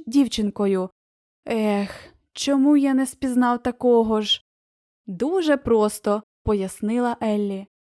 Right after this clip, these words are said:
"Адже у вас в Айові не буває таких ураганів, як у нас у Канзасі. А втім, яка користь із того, що буря прилетіла б сюди? Вона однаково не змогла б перенести вашу хатину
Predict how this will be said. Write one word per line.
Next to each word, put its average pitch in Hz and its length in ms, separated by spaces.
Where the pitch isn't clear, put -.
"Адже 220 300
у 262 120
вас 294 280
в 262 40
Айові 254 480
не 277 140
буває 247 480
таких 196 380
ураганів, 233 580
як 196 200
у 233 60
нас 240 280
у 262 40
Канзасі. 208 760
А 190 140
втім, 330 420
яка 359 340
користь 233 500
із 220 160
того, 311 300
що 233 260
буря 262 340
прилетіла 247 600
б - 80
сюди? 214 500
Вона 277 380
однаково 277 600
не 226 140
змогла 233 400
б 294 100
перенести 233 580
вашу 214 320
хатину 269 600